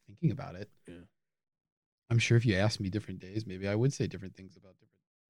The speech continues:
Speaker 2: But,
Speaker 1: topics.
Speaker 2: I mean, we will say, you know, we obviously condemned a lot of the, uh, political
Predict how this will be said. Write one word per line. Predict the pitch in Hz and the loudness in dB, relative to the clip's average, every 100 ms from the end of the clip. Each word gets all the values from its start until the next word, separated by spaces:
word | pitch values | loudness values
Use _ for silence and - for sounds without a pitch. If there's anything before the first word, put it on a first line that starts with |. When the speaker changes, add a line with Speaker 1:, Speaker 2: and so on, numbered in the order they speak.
| _ _ _ _ _ _ _ _ _ _ _ _ _ _ - | _ _ _ _ _ _ _ _ _ _ _ _ _ _ 2
Speaker 2:
But, | 220 240 | 6 6
Speaker 1:
topics. | - - | 4 6
Speaker 2:
I | |
mean, | 254 277 | 8 10
we | 277 | 10
will | 277 311 | 8 8
say, | - 220 | 8 10
you | 160 | 10
know, | 147 | 10
we | 147 | 12
obviously | 165 202 - 117 | 10 8 6 4
condemned | 120 98 110 110 90 | 6 6 4 4 2
a | |
lot | 87 87 | 0 -2
of | 85 | -6
the, | 85 85 82 | -12 -14 -8
uh, | 76 78 71 - _ _ _ _ _ _ _ _ | -6 -6 -10 -16 _ _ _ _ _ _ _ _
political | 101 101 92 85 80 | 0 0 0 -4 -4